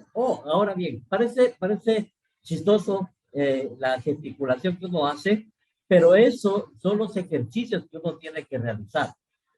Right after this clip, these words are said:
Vocales abiertas, A, E, O. Vocales cerradas, I, U, ¿sí? I, U,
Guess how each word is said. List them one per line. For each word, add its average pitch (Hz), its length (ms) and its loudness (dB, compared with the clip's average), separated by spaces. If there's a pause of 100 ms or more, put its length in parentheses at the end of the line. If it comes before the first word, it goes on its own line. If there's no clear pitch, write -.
(420)
Vocales 240 420 2
abiertas, 202 580 2 (260)
A, 214 640 4 (200)
E, 180 460 0 (140)
O. 180 360 2
Vocales 165 540 -6
cerradas, 208 500 -2 (460)
I, 254 460 -6 (180)
U, 175 320 4 (480)
¿sí? - 280 -10 (460)
I, 277 480 -6 (140)
U, 185 320 -2